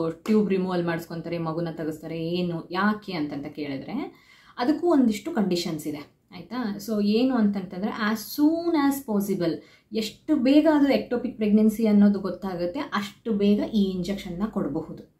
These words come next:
Okay, so ಏನು ಅಂತಂತಂದ್ರೆ ಅದಕ್ಕೇನೆ ನಾನು ಹಿಂದಿನ ವಿಡಿಯೋನಲ್ಲೂ ಹೇಳಿದ್ದೀನಿ, ಯಾವಾಗ ನಿಮ್ಮ pregnancy confirm ಆಗುತ್ತೆ ದಯವಿಟ್ಟು doctor ಹತ್ರ ಹೋಗಿ, wait ಮಾಡಬೇಡಿ. Three ಮಂತ್ಸ್‌ವರೆಗೂ wait ಮಾಡೋಣ, ಈ news ಯಾರಿಗೂ ಗೊತ್ತಾಗಬಾರ್ದು,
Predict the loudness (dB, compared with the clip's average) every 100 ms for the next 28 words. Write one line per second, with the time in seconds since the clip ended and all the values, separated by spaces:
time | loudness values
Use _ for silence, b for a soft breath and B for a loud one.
0 | _ -16 -6 -4 -4 B B B -4 2
1 | 4 4 4 4 6 6 6 4 2 -2
2 | -6 -10 -8 -6 -6 -6 -6 -2 0 4
3 | 4 4 2 2 2 0 -4 -6 -4 -4
4 | -4 -4 -2 -2 -4 B B B 0 2
5 | 2 2 0 0 2 4 4 2 -2 -2
6 | 4 4 4 -2 -4 -6 -6 -6 -6 -6
7 | -8 -4 -2 0 -2 -2 -6 -4 -2 -2
8 | -2 -6 -6 -6 -6 -8 -4 -4 -2 2
9 | 2 2 0 -2 -2 -4 -2 -2 -2 0
10 | 4 4 4 2 2 2 4 4 2 -4
11 | -4 -4 -4 -4 -2 -2 0 -2 -2 -2
12 | -2 -2 -4 -4 -4 -2 -4 -4 -4 -6